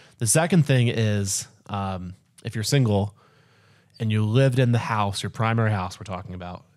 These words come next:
two of the last five years, and you sell it. Let's say you bought it for five hundred thousand and you sell it for six hundred thousand.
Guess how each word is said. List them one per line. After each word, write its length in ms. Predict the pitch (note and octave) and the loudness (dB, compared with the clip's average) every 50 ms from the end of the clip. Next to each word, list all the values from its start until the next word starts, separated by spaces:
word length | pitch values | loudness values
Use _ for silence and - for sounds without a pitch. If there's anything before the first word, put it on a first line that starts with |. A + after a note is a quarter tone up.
| _ _ | _ _
two 220 | - - C3+ C3 | -2 2 4 4
of 80 | B2+ A2+ | 4 2
the 80 | A2+ | 0
last 280 | A2 G#2+ G#2 G2+ F#2+ - | -2 -2 -2 -4 -6 -6
five 260 | - G#2 F#2+ F#2+ F2 | -8 -8 -10 -10 -10
years, 340 | E2 B1 B1 - - - - - _ _ _ _ _ _ _ _ _ _ _ _ _ - - - - - - - - - _ _ - - - - - - - - - - - - - - | -14 -16 -18 -18 -20 -20 -20 -20 _ _ _ _ _ _ _ _ _ _ _ _ _ -20 -20 -20 -20 -20 -20 -20 -20 -20 _ _ -20 -20 -20 -20 -20 -20 -20 -20 -20 -20 -20 -20 -10 -4
and 80 | G#2+ G2+ | -4 -4
you 80 | F#2 | -2
sell 300 | F2 - A#2 G#2+ F#2+ F2 | -2 -2 -2 0 -2 -2
it. 80 | F2 - _ _ - - - - - - - - - - - - | -6 -10 _ _ -20 -20 -20 -20 -20 -20 -20 -20 -20 -20 -14 -8
Let's 120 | - - | -2 2
say 80 | - A2 | 4 4
you 80 | G#2 | 6
bought 180 | G2+ G#2 G#2 A2 | 6 4 2 2
it 40 | - | 0
for 100 | A2 G2+ | -4 -2
five 240 | - A2+ G#2 G2+ | 0 0 0 0
hundred 180 | - G#2 G2 F#2+ | -2 -4 -4 -4
thousand 380 | G#2+ G2 F#2+ F#2 F2+ F2+ F2+ F2 | -4 -4 -6 -6 -6 -8 -8 -10
and 120 | F2 F2 | -10 -12
you 60 | F2 | -12
sell 280 | - - A2 G2 F#2 F2+ | -6 -4 -4 -2 -2 -4
it 120 | F2+ - - _ _ _ - | -6 -8 -12 _ _ _ -14
for 100 | - A2+ | -10 -8
six 220 | - - A#2 - | 0 0 0 2
hundred 200 | - F#2+ F2+ F2+ | 2 0 -2 -2
thousand. 440 | - F2+ F2+ - - - - - - | -4 -6 -8 -8 -8 -10 -10 -12 -12